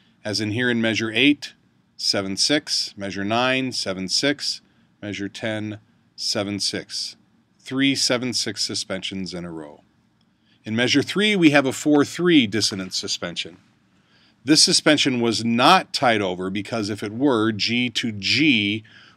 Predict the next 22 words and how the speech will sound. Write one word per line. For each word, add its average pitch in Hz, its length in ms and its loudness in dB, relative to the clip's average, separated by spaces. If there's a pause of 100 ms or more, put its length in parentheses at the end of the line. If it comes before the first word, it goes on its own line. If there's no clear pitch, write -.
would 107 160 -4
require 113 640 2
a 101 220 -2
downward 113 880 -2 (100)
resolution 110 760 -2
to 110 300 -6
F, 110 440 0 (400)
which 123 260 -4
would 107 180 -4
put - 220 -4 (260)
it 110 220 -8
lower 107 720 2 (260)
than 104 420 -4
this 107 640 0
G 113 340 0
in 107 80 2
the 101 80 -6
cantus 98 400 -4
firmus, 107 340 -4
creating 98 580 -2 (540)
an 113 120 -6
overlap. 98 480 -2